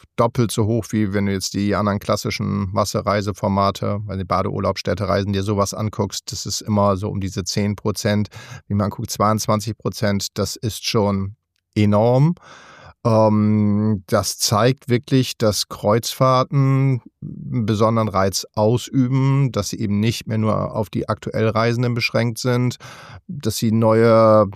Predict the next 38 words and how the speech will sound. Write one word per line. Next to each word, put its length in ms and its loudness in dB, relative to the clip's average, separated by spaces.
Zielgruppen, 1120 2
neue 280 2
Altersgruppen, 920 0
neue 220 4
Lebensphasengruppen, 1800 0
wie 80 2
auch 120 2
immer 220 2
wir 140 2
das 140 0
nennen 240 2
wollen, 260 2
alles 320 0
für 200 0
sich, 380 -2
ähm, 340 0
äh, 60 -8
interessant 760 -2
macht, 340 2
weil 320 2
du 120 2
eben 380 4
diese 200 0
ganzen 320 0
Sachen 260 0
eben 220 0
hast, 200 2
die 60 0
wir 80 2
jetzt 100 0
schon 120 -2
eben 240 -2
aufgeführt 720 -2
haben. 320 0
Die 80 -2
Sicherheit, 600 2
die 140 -4
Abwechslung, 960 0